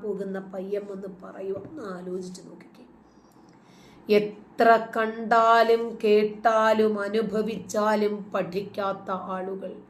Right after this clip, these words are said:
ഒരു രക്ഷയുമില്ല. ഇങ്ങനെ എത്രയെത്ര സോനമാർ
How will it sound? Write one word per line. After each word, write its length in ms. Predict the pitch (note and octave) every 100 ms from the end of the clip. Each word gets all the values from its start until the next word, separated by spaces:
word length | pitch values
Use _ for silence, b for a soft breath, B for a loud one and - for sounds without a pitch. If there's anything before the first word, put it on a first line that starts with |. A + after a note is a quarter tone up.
| - - - - - - - - - -
ഒരു 120 | G#3
രക്ഷയുമില്ല. 720 | G#3+ F3 F#3 - F3+ E3 G3+ F3 - B B B B B
ഇങ്ങനെ 280 | G#3+ A#3
എത്രയെത്ര 1120 | A3 G#3 G#3+ - - C#4+ C#4 C#4 C4+ - B3+ B3
സോനമാർ 880 | - A3+ G3 G#3 G#3 G#3 G3 F#3